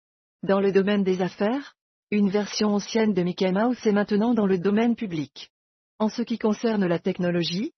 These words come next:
les plans de diffusion en direct de Badu sont compromis alors qu'il annule son accord de trois virgule six milliards de dollars avec Joy.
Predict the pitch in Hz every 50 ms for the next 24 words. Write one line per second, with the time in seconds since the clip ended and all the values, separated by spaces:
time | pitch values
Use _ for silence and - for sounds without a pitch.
0 | _ _ - 196 202 202 - 220 226 220 202 208 180 196 196 - 214 185 170 196
1 | 220 214 196 185 180 165 185 185 202 196 190 - - 196 165 180 165 180 170 175
2 | 190 208 196 - - 202 180 - 208 214 - - 208 202 208 202 185 175 180 180
3 | 180 - - - 196 185 185 180 180 196 214 196 196 - 190 180 185 - - 214
4 | 202 196 185 175 - - 214 208 196 214 208 190 180 202 190 180 - - 220 208
5 | 208 196 185 202 214 214 185 180 196 185 180 190 214 226 220 226 214 185 190 -
6 | - - 175 156 151 143 139 143